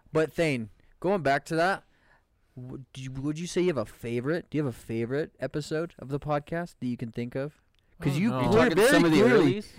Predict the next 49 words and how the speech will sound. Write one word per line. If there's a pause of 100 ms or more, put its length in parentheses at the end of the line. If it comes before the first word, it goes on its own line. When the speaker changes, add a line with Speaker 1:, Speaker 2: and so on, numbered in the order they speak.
Speaker 1:
you
were
very
quick
to
point
that
one
out.
Like,
"That
was
my (140)
<coughs>
least
favorite." (100)
Right
there
is
Speaker 2:
'Cause
Speaker 1:
that
Speaker 2:
it
felt
Speaker 1:
one.
Speaker 2:
very, (240)
I
felt
like
it
was
one-sided,
and
I
didn't
have
much
to
contribute
'cause
I
just
let
Sky
talk,
and
I
was
like, (160)
"Yeah."